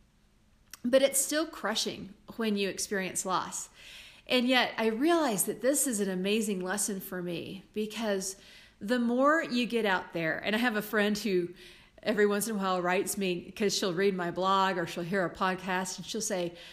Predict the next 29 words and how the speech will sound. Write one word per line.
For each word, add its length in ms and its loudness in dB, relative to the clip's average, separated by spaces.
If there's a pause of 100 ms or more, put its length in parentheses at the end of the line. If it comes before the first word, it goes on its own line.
(120)
"Girl, 220 4
you're 180 2
really 220 0
putting 200 -4
yourself 360 -4
out 220 -2
there." 280 -4 (380)
I'm 160 2
not 120 2
afraid 760 2
because 340 -2
I 140 -2
think 400 -2
everything 640 0
that 200 -4 (520)
I've 220 0
experienced 580 -2
in 100 -4
life, 300 -4 (140)
every 400 -2 (420)
crushing 480 -2
event 360 0
in 140 -4
my 140 0
life 380 -4
that 180 -4
can 180 -4
bring 240 -2
you 440 0